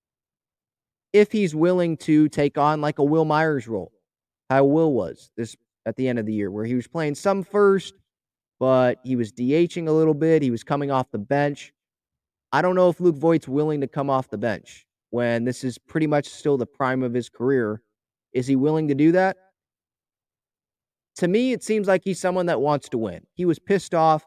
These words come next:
when the Padres traded him to the Nationals.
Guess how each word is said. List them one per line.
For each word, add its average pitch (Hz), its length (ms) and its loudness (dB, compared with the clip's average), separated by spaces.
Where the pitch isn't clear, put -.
when 139 140 -4
the 139 80 0
Padres 143 460 2
traded 135 400 2
him 131 200 -2
to - 80 -14
the 120 100 -4
Nationals. 92 600 -10